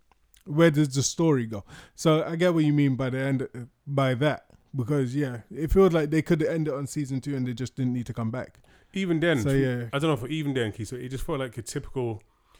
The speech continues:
Speaker 2: it felt like just typical, um, how can I say it? It just,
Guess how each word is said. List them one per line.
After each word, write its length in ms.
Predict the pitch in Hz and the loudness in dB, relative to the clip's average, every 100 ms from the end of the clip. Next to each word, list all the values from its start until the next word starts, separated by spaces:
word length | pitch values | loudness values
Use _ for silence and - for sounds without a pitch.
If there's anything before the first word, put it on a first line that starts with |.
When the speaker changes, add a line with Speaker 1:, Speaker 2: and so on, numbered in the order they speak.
| _ | _
Speaker 2:
it 100 | - 147 | -10 -8
felt 120 | 170 | -6
like 100 | 139 | -8
just 180 | 120 - | -12 -10
typical, 540 | - 131 123 143 135 | -10 -10 -8 -4 -4
um, 720 | 117 117 117 120 123 120 120 107 _ _ _ - - - _ _ _ _ | -2 -4 -4 -4 -8 -8 -10 -12 _ _ _ -18 -18 -20 _ _ _ _
how 100 | - | -12
can 100 | 127 | -10
I 20 | |
say 160 | 110 117 92 | -8 -8 -8
it? 100 | 95 _ _ _ _ _ _ _ _ _ _ _ _ _ _ | -12 _ _ _ _ _ _ _ _ _ _ _ _ _ _
It 80 | 185 | -12
just, 240 | 208 180 | -10 -10